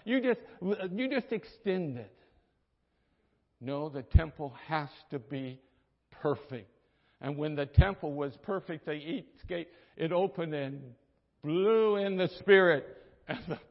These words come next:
people ran out because the Spirit is holy. The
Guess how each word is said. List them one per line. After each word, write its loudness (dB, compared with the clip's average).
people -2
ran -2
out 2
because -4
the -6
Spirit 2
is -4
holy. -2
The -6